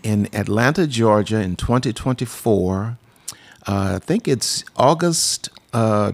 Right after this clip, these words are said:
twenty-third through twenty-sixth. Uh, you can go to queenology dot net to register. It's going to be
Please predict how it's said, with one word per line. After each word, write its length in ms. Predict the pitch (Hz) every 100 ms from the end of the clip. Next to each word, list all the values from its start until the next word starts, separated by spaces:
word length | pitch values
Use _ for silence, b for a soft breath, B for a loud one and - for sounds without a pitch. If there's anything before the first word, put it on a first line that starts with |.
| -
twenty-third 1120 | - 139 - 123 - - 117 123 123 127 123
through 200 | 120 113
twenty-sixth. 1160 | - 113 110 113 98 - - 107 - - - - B B B B B B 110
Uh, 100 | 107
you 160 | 110
can 120 | 117 110
go 120 | 107
to 80 | 101
queenology 760 | - 139 123 120 117 98 101
dot 300 | 104 104 -
net 360 | 104 107 110 -
to 160 | - 107
register. 880 | 98 110 104 110 - - 110 113 -
It's 180 | 101 -
going 300 | - 104 104
to 60 | 95
be 440 | 98 98 101 92